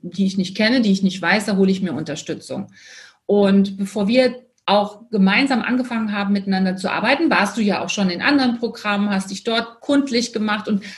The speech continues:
warst ja schon einen ganzen Schritt auch dadurch vor allen Dingen auch weitergekommen.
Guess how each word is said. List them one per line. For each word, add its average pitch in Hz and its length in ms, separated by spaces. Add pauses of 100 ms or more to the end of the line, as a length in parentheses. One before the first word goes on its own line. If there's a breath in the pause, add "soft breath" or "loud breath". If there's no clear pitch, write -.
(140 loud breath)
warst 240 340
ja 233 80
schon 220 220
einen 196 100
ganzen 214 400
Schritt - 340
auch 196 160
dadurch 196 360
vor 190 120
allen 180 180
Dingen 185 180
auch 170 180
weitergekommen. 196 920